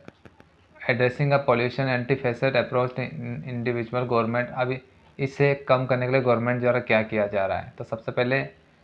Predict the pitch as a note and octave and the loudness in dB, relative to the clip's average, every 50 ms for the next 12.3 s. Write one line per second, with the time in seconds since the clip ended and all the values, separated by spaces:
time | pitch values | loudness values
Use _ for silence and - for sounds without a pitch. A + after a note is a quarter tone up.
0 | _ _ - _ - C3 B2 B2 - - D3 C#3+ - - C#3+ C3 A#2+ A#2+ A#2+ B2+ | _ _ -18 _ -2 -2 -2 -2 -4 0 0 0 0 0 0 2 2 2 2 2
1 | A#2+ A#2+ A#2 A#2 - A#2+ A#2 A2 G#2 G2+ G2 G2 G2 G2+ G2 G2 G2 G2 - A#2+ | 2 2 2 2 -2 0 2 2 4 4 4 2 4 2 2 2 0 0 -4 -6
2 | A2+ G#2+ A#2+ B2 A#2+ B2 B2 A#2+ - C3+ C3+ C3+ C3 B2+ B2 - - - A#2 A#2+ | -6 -2 -2 -2 0 0 -2 -2 0 -2 0 2 0 0 0 -2 -4 -8 -8 -8
3 | A#2 - A#2+ A#2 A2+ - C#3 C#3+ C#3+ C3+ - - - - B2 A#2+ A#2+ A#2+ B2 - | -6 -4 -4 -4 -2 -2 -4 -4 -4 -4 -8 -14 -6 -6 -4 -4 -4 -4 0 0
4 | - C#3 C#3 - - - - _ - - _ - - _ _ _ _ - _ _ | 0 0 -2 -6 -10 -20 -20 _ -20 -20 _ -20 -20 _ _ _ _ -20 _ _
5 | - - _ - B2 A#2+ A#2+ A#2+ A2+ - - C3+ C3+ B2+ - - B2 A2+ A2+ A#2 | -20 -20 _ -6 -4 -4 -2 -4 -4 -2 0 -2 -2 -2 -2 0 0 0 2 2
6 | A2+ C3 B2+ - - - A#2+ C3 C#3+ C#3+ - - B2 - - _ _ _ _ - | 0 0 0 0 0 2 4 4 4 2 0 -8 -14 -16 -16 _ _ _ _ -20
7 | _ - - A#2 A2 A2 A2 A2 - C3 C3+ - - - - B2+ D3 E3 E3 D#3+ | _ -6 -2 0 0 0 2 4 4 4 4 2 -2 2 6 6 6 6 4 0
8 | - - _ _ - _ _ _ _ - _ _ _ _ _ _ - D3 A#2+ A2+ | -8 -16 _ _ -20 _ _ _ _ -20 _ _ _ _ _ _ -8 -6 0 0
9 | A#2+ A2+ - - C3 B2 B2+ C3 B2+ B2+ A#2+ - D3 D3 D3 - - - - _ | 0 0 2 0 0 0 0 -2 -4 -4 0 2 4 4 4 2 -2 -10 -18 _
10 | - _ _ - B2+ B2 C3 C#3 C3+ - - C3+ C3 B2 B2+ B2 B2 B2+ B2+ C3 | -20 _ _ 0 2 4 4 4 2 2 2 2 4 6 6 6 8 8 6 6
11 | C3 B2+ D3 C#3+ C#3+ - C3+ B2 B2+ B2 - C3+ C3 - B2 B2+ C3 B2+ B2 A#2+ | 4 4 2 0 4 2 2 2 2 0 -2 0 2 4 2 2 4 4 4 4
12 | A#2+ B2+ B2+ A#2+ B2+ C3 | 6 4 2 2 2 0